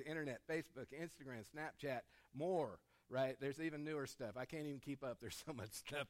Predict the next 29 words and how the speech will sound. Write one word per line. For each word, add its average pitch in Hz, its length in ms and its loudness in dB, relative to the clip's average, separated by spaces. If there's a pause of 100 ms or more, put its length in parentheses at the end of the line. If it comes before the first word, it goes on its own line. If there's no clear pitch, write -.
that 117 100 -10
keeps 123 200 -2
getting 123 260 -2
added. 117 300 0 (600)
Uh, 120 240 4 (640)
in 147 140 2
fact, 180 260 2
some 220 220 2
of 185 100 0
us 151 200 0
right 165 180 4
here 180 120 2
in 165 60 0
this 151 160 -4
room, 180 320 0
if, 143 160 4 (460)
if 151 220 2
we 190 140 2
took - 280 2
away 190 260 4
your 160 200 2
smartphone, 143 840 0 (2250)
you'd 147 220 2
freak 214 220 4
out. 208 320 6 (680)
You'd 151 140 -4
be 185 60 6
like, 208 220 8
"No." 285 500 8